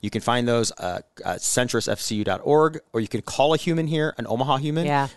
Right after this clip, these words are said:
Speaker 1: four oh two, three three four, seven thousand.
Speaker 2: Whether it's, uh, looking for ways to balance your budget a little bit better or maybe borrow some money against your home, or if you're looking at refinancing or a home loan, I'm just gonna tell you, I'm not gonna give specifics.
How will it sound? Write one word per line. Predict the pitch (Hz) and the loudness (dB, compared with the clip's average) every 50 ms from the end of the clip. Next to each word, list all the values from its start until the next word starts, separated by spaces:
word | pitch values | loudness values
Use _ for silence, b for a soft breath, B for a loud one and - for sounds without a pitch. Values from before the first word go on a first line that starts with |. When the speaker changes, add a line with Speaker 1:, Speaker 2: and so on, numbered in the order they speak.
| _ | _
Speaker 1:
four | - 143 139 135 | 2 4 4 4
oh | 131 | 4
two, | 127 - 127 127 | 2 2 0 -2
three | - 120 120 117 | 0 0 -2 -2
three | - - 117 104 | -2 -2 -4 -4
four, | - - 107 101 | -4 -2 -2 -2
seven | - - 101 87 87 | 0 0 0 0 -2
thousand. | 80 - 78 73 - - - - - - | -2 -4 -4 -4 -6 -8 -14 -14 -6 0
Speaker 2:
Whether | 202 196 190 185 175 | 2 4 6 6 6
it's, | 170 165 - - - - 185 | 4 2 0 -2 -2 2 4
uh, | 165 156 156 | 4 4 4
looking | 160 175 - - 196 | 2 0 -2 -2 -4
for | 147 - 156 | -4 0 0
ways | 147 147 151 - - | 2 2 2 0 -2
to | - - 190 156 147 143 139 139 135 135 135 135 131 127 123 | -2 0 0 2 2 4 4 4 2 2 2 2 0 0 2
balance | 139 143 147 147 151 - - | 2 2 4 2 0 -2 -2
your | 147 | 2
budget | 143 180 208 202 240 247 226 | 4 4 4 4 4 2 2
a | |
little | 226 233 240 240 | 4 4 4 4
bit | 220 233 226 196 | 4 2 2 2
better | 202 226 214 208 220 214 208 202 208 208 | 4 4 4 4 4 4 4 4 2 2
or | - 151 151 147 139 131 131 131 | 0 0 0 2 2 2 2 2
maybe | 131 143 147 139 147 139 | 2 0 0 0 -2 -2
borrow | 131 - 139 139 156 160 | 0 2 2 2 2 2
some | - - 180 170 | 0 -2 -2 -2
money | 170 170 180 175 | -2 0 0 -2
against | 160 147 139 139 135 156 - - | -2 -2 -4 -4 -6 -6 -6 -8
your | 143 139 | -8 -6
home, | - 151 151 170 185 196 B B B B B B | -4 -2 -2 -2 -2 -4 B B B B B B
or | 180 214 269 | 4 6 6
if | 269 - | 6 4
you're | 311 285 | 4 4
looking | 254 247 285 - - 311 302 285 | 4 4 4 4 4 2 4 6
at | 254 220 - - - | 6 4 4 0 -6
refinancing | 170 196 202 190 - 180 165 165 175 185 190 - - 208 208 214 220 - | -4 -2 -2 0 2 2 2 4 4 2 0 0 0 -2 -2 -2 -2 -2
or | 143 143 | 0 0
a | 143 | 0
home | - 156 156 160 | 0 0 0 2
loan, | 170 175 185 190 - | 2 2 2 2 0
I'm | 139 143 | -4 -6
just | 156 160 - | -6 -4 -2
gonna | - 196 180 | -2 -2 -2
tell | - - 180 | -2 0 0
you, | 165 160 - | 0 0 0
I'm | - 143 135 | -2 -4 -6
not | 143 147 - | -6 -6 -6
gonna | - 240 240 | -6 -6 -6
give | 214 277 233 - | -6 -6 -8 -8
specifics. | - - 285 - - 311 - - 120 - - - - - | -8 -8 -6 -6 -4 -4 -6 -6 -8 -10 -10 -14 -16 -16